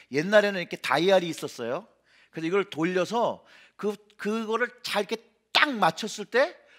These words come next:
소리가 정확히 들렸거든요. 요즘은 그냥 번호를 찍으면, 디지털 번호를 찍으면 들리는데 옛날엔 이렇게 돌려서 맞췄어야 됐어요.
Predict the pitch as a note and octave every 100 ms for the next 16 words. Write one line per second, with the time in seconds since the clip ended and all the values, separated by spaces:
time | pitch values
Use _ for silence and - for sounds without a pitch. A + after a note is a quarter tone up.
0 | _ - D4 C4+ - - C3 G3+ - D#3+
1 | C3+ B2+ - G2+ G2 F2 - _ _ _
2 | _ _ _ _ D#3 F#3+ B3 A#3+ G3+ G#3
3 | - F3 A3 G#3+ - A#3 A#3 F3+ E3+ E3+
4 | E3 - F#3+ C3+ E3+ G3 F#3 G#3 G3 G3
5 | D#3 C#3+ D3 C#3+ G3 - - - C#3 F#3
6 | G#3 G3 D#3 F3+ D3 D3+ D#3+ E3+ C#3 G#2
7 | G2+ B2 - F#2+ - - _